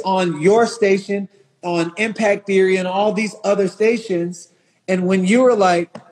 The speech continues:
he was like, "Dude, just do, like, just do it." And it's not what you said. It's how easy you made it sound.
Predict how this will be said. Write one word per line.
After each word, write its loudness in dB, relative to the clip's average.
he -8
was -6
like, 0
"Dude, -4
just -6
do, 0
like, 0
just -4
do 4
it." -4
And 0
it's -4
not -2
what 0
you -4
said. -2
It's -6
how -2
easy -2
you 0
made 0
it -6
sound. -10